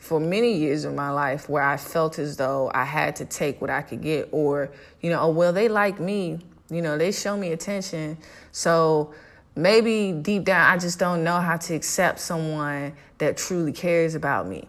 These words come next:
These were the battles that I would have in my mind, but in my heart, I didn't feel good around this person. In my heart, I didn't like them. <laughs> Like, I legit couldn't stand their ass. And that's the, another thing.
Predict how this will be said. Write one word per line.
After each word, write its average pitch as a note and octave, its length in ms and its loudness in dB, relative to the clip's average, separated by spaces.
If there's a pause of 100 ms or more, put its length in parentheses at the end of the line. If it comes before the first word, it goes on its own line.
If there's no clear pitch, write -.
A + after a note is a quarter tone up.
(120)
These F#3+ 380 -2
were F#3 80 0
the D#3+ 80 0
battles E3 400 4
that D#3 100 0
I D#3 120 4
would C#3+ 120 0
have D3 220 -2
in C#3+ 80 -6
my C#3+ 140 -4
mind, F3+ 360 -2
but D3+ 300 0
in F#3 140 -2
my D3+ 180 2
heart, A3+ 320 2
I F#3 100 2
didn't F3+ 220 -4
feel A#3+ 260 2
good A3 360 -2
around C3+ 260 -4
this G#2+ 140 -10
person. - 360 -12 (440)
In F3+ 180 0
my E3 160 2
heart, G3 300 0
I F#3+ 80 4
didn't D#3+ 360 0
like F#3 380 2
them. - 260 -6
<laughs> D#3 60 -8 (260)
Like, B3 200 4
I F#3+ 120 10
legit G#3+ 520 4
couldn't A3+ 300 -4
stand C4 400 -2
their F#3 240 0
ass. - 120 -4
And F#3 100 -6
that's B3 180 -2
the, - 100 -12 (180)
another A3 420 2
thing. F3+ 360 -2